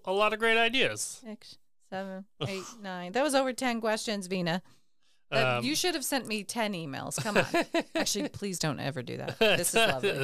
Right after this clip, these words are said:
Speaker 1: This is much better.
Speaker 2: This is lovely.
Speaker 1: I think, Vina, you're on the right track, which is you don't have to do it the same way every single time.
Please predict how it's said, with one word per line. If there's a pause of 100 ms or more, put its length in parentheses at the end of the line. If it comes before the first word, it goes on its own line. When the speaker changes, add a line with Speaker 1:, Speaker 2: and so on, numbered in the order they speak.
Speaker 1:
This
is
much
better.
Speaker 2:
This
is
lovely. (140)
Speaker 1:
I
think,
Vina, (180)
you're
on
the
right
track,
which
is (100)
you
don't
have
to
do
it
the
same
way
every
single
time.